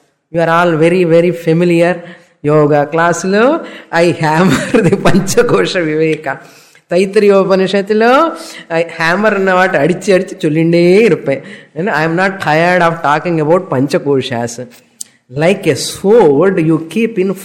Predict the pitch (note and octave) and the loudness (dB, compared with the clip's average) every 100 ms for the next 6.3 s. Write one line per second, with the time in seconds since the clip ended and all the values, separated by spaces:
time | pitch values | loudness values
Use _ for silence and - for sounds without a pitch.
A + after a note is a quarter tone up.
0 | C#3+ D3 D#3 E3+ F3 E3+ D#3+ - - _ | -6 -2 0 2 2 0 -2 -8 -20 _
1 | - D3+ B2+ A#2 - - B2+ D3+ C#3+ A#2 | -6 -4 -2 -4 -6 -8 -2 0 0 -2
2 | G#2+ - _ _ _ _ _ _ _ _ | -8 -16 _ _ _ _ _ _ _ _
3 | _ _ E3 D3+ D3 D3+ D#3 D#3+ C#3+ A#2+ | _ _ 0 0 0 0 0 -2 -4 -4
4 | B2 - _ D3 F3 E3+ - E3+ F#3 - | -6 -10 _ -4 -4 -2 0 0 0 -2
5 | F3 E3 E3+ E3+ C#3 C3 C3+ D#3 F#3+ F#3 | -2 0 0 0 -2 -2 -2 0 0 0
6 | D#3+ D#3 D#3+ | -2 0 0